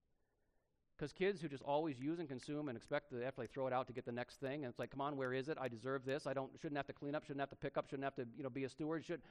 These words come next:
I shouldn't have to wait, shouldn't have to be without." There's just kind of this entitlement thing. There is nothing more contrary to God-likeness than entitlement. Starve it out of your kids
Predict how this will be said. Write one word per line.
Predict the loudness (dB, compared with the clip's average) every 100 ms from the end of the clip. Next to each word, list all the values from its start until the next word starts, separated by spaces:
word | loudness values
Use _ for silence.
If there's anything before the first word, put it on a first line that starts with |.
| 0
I | 0
shouldn't | 2 4
have | 4
to | 4
wait, | 6 6 4
shouldn't | 2 2 4
have | 2 2
to | -2 -4 -6
be | 4 4
without." | 8 8 8 6 -6 -4
There's | -2
just | -2 0
kind | 2
of | 4
this | 2 0 -12 -20 -20 _ -8
entitlement | 2 4 6 4 2
thing. | 0 0 -2
There | 2 2
is | 2
nothing | 2 2 4 2 4 0 0 -12 -20 -8
more | 0 0
contrary | 0 0 0 0 0 0
to | -2 -6
God-likeness | 2 6 6 4 0 -2 -2 -2 -12 -8
than | -6 -4
entitlement. | -6 -6 -8 -8 -14 -20 _ -20 -20 _ -20 _ _ _ _ _ _ _ _ _ _ _ _ -20 -20 _ _ _ _ _ _ _ -20 _ _ _ _ _ _ _ _ -16
Starve | 2 4 6
it | 4
out |
of | 4
your | 0
kids | -4 -8 -8 -20